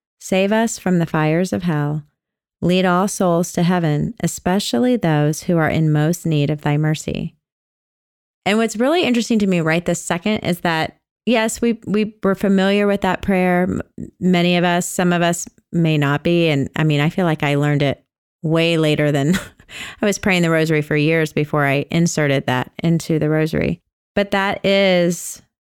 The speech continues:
the promise that she made, you know, that we are praying for the souls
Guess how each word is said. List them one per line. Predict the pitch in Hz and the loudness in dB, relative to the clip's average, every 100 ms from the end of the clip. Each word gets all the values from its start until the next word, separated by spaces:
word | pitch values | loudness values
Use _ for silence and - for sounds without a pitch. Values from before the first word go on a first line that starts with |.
| _ | _
the | - | -4
promise | 185 180 165 | 0 2 0
that | 160 - | -2 -2
she | 170 | 0
made, | 165 151 - 185 - _ _ _ _ | 0 0 -4 -8 -14 _ _ _ _
you | 180 | -2
know, | 175 165 | 0 2
that | 165 - | 0 0
we | 170 170 | 0 2
are | 165 | 0
praying | - 175 165 165 175 | 0 0 2 2 0
for | 175 165 | 0 -2
the | |
souls | 160 - 170 156 147 151 156 - | -2 -2 0 2 2 0 -2 -8